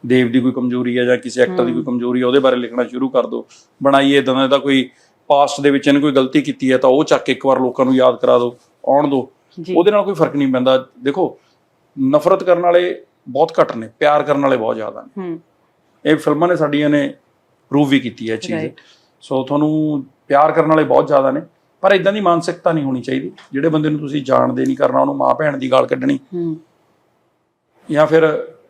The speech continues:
Speaker 1: ਉਹਨੂੰ ਮੰਦਾ ਬੋਲਣਾ,
Speaker 2: ਜੀ।
Speaker 1: ਇਹਦੇ ਨਾਲ ਤੁਹਾਡਾ ਆਪਣਾ ਕਰੈਕਟਰ ਕੀ ਹੈ? ਤੁਸੀਂ ਆਪਣੇ ਜਿਹੜੇ ਪੇਰੈਂਟਸ ਦੀ ਪਰਵਰਿਸ਼ ਆ, ਉਹ 'ਤੇ ਕੁਐਸਚਨ ਮਾਰਕ ਲਾ ਰਹੇ ਹੋ ਕਿ ਤੁਹਾਡੇ ਮਾਂ ਪਿਓ ਨੇ ਤੁਹਾਨੂੰ ਇਹੀ ਸਿਖਾਇਆ। ਲੋਕ ਇਹੀ ਕਹਿਣਗੇ ਨਾ।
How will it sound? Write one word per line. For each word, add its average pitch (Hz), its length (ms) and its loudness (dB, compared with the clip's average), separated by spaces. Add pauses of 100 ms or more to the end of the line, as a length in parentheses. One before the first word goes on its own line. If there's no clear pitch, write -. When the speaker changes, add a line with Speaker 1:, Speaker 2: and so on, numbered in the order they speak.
Speaker 1:
ਉਹਨੂੰ 165 180 0
ਮੰਦਾ 156 280 2
ਬੋਲਣਾ, 139 400 0 (120)
Speaker 2:
ਜੀ। 165 280 -20
Speaker 1:
ਇਹਦੇ 180 160 2
ਨਾਲ 202 400 -4
ਤੁਹਾਡਾ 175 220 -2
ਆਪਣਾ 180 280 2
ਕਰੈਕਟਰ 160 520 -2 (280)
ਕੀ 156 260 0
ਹੈ? 110 160 -2 (360)
ਤੁਸੀਂ 165 240 -2
ਆਪਣੇ 165 260 0
ਜਿਹੜੇ 170 160 2
ਪੇਰੈਂਟਸ 160 380 0
ਦੀ 165 120 -4
ਪਰਵਰਿਸ਼ 151 500 0
ਆ, - 20 6
ਉਹ 156 60 2
'ਤੇ 165 60 0
ਕੁਐਸਚਨ 143 300 -2
ਮਾਰਕ 127 260 -2
ਲਾ 117 140 -4
ਰਹੇ 110 100 -12
ਹੋ 104 60 -20 (420)
ਕਿ 165 60 -8
ਤੁਹਾਡੇ 156 200 2
ਮਾਂ 139 200 4
ਪਿਓ 156 120 2
ਨੇ 143 80 0
ਤੁਹਾਨੂੰ 143 200 -2
ਇਹੀ 143 100 0
ਸਿਖਾਇਆ। 147 300 -2
ਲੋਕ 151 200 -2
ਇਹੀ 175 140 2
ਕਹਿਣਗੇ 165 280 0
ਨਾ। 165 120 -10